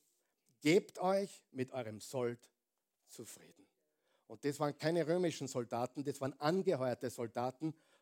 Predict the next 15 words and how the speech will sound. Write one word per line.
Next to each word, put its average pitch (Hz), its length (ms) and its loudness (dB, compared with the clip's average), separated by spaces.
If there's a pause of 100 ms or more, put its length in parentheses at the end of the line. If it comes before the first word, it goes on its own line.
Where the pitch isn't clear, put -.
von 123 240 -2
rundherum, 151 800 0 (480)
die 120 340 -2
nur 147 460 4
darauf 190 280 2
aus 143 340 0
waren, 127 300 0 (400)
sich - 360 -4
zu 139 120 -2
bereichern 117 640 -2 (1400)
und 127 460 -2
das 117 180 -12
römische 139 420 0
Reich 120 220 -2
durchzusetzen 131 800 -4